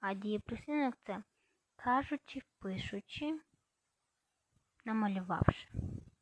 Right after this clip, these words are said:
С-, покладіть на паузу та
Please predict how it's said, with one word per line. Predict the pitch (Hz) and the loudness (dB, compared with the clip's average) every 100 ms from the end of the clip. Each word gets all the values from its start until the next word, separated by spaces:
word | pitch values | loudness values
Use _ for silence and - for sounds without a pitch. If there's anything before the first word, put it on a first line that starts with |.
| _ _ _ _ _ _ _ _ - - | _ _ _ _ _ _ _ _ -12 -10
С-, | - _ _ _ _ _ _ | -10 _ _ _ _ _ _
покладіть | - - 240 226 247 - | -6 0 0 2 0 -2
на | 196 | -2
паузу | - 294 320 294 | 6 8 8 6
та | 262 202 196 | 2 0 -4